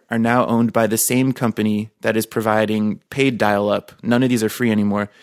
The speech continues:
And the company is called United Online. And, um, this company also owns Classmates dot com,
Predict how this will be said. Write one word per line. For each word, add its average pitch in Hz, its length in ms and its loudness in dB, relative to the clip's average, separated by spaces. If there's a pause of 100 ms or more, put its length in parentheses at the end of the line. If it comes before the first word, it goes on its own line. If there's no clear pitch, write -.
(140)
And - 80 -12
the 113 60 -2
company 117 300 -2
is 107 80 -2
called 107 200 0
United 110 500 2
Online. 104 680 -2 (480)
And, 110 280 2
um, 104 380 0 (240)
this 120 300 -2
company 123 320 -2
also 117 340 0
owns 110 240 2
Classmates 120 580 -2
dot 107 240 -4
com, 104 380 -2